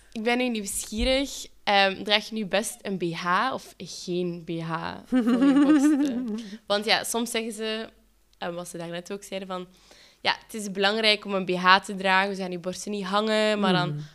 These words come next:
Speaker 1: andere mensen zeggen weer iets helemaal anders. Dan heb je s-, alleen deel van de jeugd die helemaal geen B H meer draagt.
Speaker 2: Mhm.
Speaker 1: Er zijn zo'n verschillende dingen dat je
Speaker 2: Ja.
Speaker 1: soms niet weet, wat is nu het juiste
Speaker 2: Wat is nu juist,
Speaker 1: en
Speaker 2: hè?
Speaker 1: wat
Speaker 2: Ja.
Speaker 1: is nu niet juist.
Speaker 2: Ja.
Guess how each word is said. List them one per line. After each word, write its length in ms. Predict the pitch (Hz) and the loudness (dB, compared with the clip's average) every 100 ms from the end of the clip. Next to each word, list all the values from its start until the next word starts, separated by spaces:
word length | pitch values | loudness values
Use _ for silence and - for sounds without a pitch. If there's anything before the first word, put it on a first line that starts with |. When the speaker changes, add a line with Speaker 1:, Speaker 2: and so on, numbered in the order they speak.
| _ - | _ -4
Speaker 1:
andere 260 | 220 214 | -2 -2
mensen 180 | 208 202 | -6 -6
zeggen 180 | 208 196 | -6 -6
weer 100 | 185 | -6
iets 100 | 180 | -6
helemaal 220 | 185 185 | -6 -4
anders. 640 | - 226 240 233 226 226 220 | 0 0 -2 -4 -4 -6 -10
Dan 100 | 208 | -12
heb 160 | 196 196 | -10 -10
je 80 | |
s-, 220 | 196 - _ _ _ _ _ | -14 -16 _ _ _ _ _
alleen 280 | 220 202 190 | -10 -6 -2
deel 160 | 196 | -2
van 160 | 202 196 | -2 -2
de 60 | 190 | -2
jeugd 160 | 190 | -4
die 100 | 190 | -6
helemaal 260 | 185 180 175 | -6 -6 -8
geen 380 | 160 - 202 226 | -10 -6 -4 -4
B 60 | |
H 280 | 220 214 214 | -4 -2 -2
meer 260 | 220 214 208 | -2 -4 -6
draagt. 640 | 202 208 202 208 202 - - | -4 -2 0 -2 -6 -18 -10
Speaker 2:
Mhm. 300 | 190 147 165 180 | -6 -4 -6 -8
Speaker 1:
Er 100 | 202 | -6
zijn 240 | 196 190 | -4 -4
zo'n 320 | 190 214 226 | -2 -4 -4
verschillende 640 | 202 190 - 214 226 214 175 | -8 -12 -8 -6 -6 -6 -4
dingen 360 | 185 214 226 | -4 -2 0
dat 120 | 214 | 2
je 60 | 185 | 2
Speaker 2:
Ja. 120 | 185 | 2
Speaker 1:
soms 220 | 170 208 | 2 -2
niet 100 | 202 | -4
weet, 240 | 196 196 - _ _ _ _ _ | -4 -4 -10 _ _ _ _ _
wat 240 | - 170 180 | -8 -2 0
is 180 | 196 | 0
nu 80 | - | -4
het 120 | 180 - | -6 -4
juiste 680 | 170 185 190 - 247 247 185 | -2 -2 -4 -4 -2 -2 0
Speaker 2:
Wat 100 | 170 | -2
is 100 | - | -2
nu 100 | 175 | -2
juist, 400 | 165 156 147 - | -4 -6 -6 -4
Speaker 1:
en 60 | |
Speaker 2:
hè? 60 | 190 | -2
Speaker 1:
wat 120 | 180 | -2
Speaker 2:
Ja. 60 | 180 | -4
Speaker 1:
is 200 | 170 156 | -6 -10
nu 80 | |
niet 200 | 175 180 | -10 -6
juist. 420 | 208 165 180 - - | -6 -6 -10 -14 -6
Speaker 2:
Ja. 260 | 180 170 | -2 -2